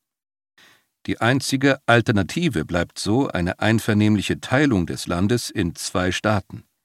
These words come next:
die friedlich Seite an Seite leben und wirtschaftlich eng miteinander verbunden sind.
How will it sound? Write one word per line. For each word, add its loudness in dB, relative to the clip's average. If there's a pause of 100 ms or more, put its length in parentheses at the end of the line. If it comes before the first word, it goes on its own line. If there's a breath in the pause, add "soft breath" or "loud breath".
(640 soft breath)
die -6
friedlich 4
Seite 4
an 2
Seite -2
leben -2
und -6
wirtschaftlich -4
eng 4
miteinander 0
verbunden 0
sind. -18